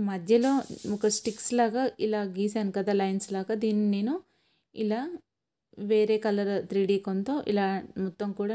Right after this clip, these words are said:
నేను వేసుకుంటున్నాను. ఇలా స్టిక్స్ లాగా ఇలా వేసుకుంటున్నానండి.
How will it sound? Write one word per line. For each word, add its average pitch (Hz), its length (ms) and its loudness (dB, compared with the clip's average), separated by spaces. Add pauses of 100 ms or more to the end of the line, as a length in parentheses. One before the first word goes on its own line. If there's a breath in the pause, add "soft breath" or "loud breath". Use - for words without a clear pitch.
నేను 208 200 0 (800)
వేసుకుంటున్నాను. 185 840 -4
ఇలా 180 120 -4
స్టిక్స్ - 440 -6
లాగా 185 260 -4 (180)
ఇలా 214 160 0
వేసుకుంటున్నానండి. 185 840 -6